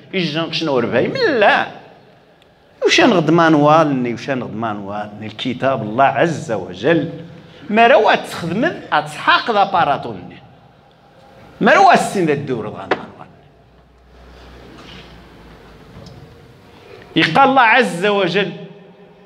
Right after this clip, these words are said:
"وابتغ فيما أتاك الله الدار الآخرة، ولا تنس نصيبك من الدنيا، وأحسن كما أحسن الله إليك،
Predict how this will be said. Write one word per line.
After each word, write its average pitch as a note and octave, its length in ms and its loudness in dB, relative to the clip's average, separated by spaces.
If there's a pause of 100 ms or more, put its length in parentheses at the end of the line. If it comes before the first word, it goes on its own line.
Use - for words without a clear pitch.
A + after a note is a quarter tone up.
(920)
"وابتغ A3+ 640 4
فيما A3 600 0
أتاك G#3 400 0
الله G3+ 460 2
الدار G3+ 480 2
الآخرة، G#3 840 0 (1000)
ولا D#3 420 4
تنس D#3+ 360 -6
نصيبك C#3 680 -10
من A#2 240 -6
الدنيا، G#2+ 640 -4 (440)
وأحسن A#3+ 640 0
كما E3+ 420 -6
أحسن D#3+ 360 -10
الله D3+ 540 0
إليك، G3 480 0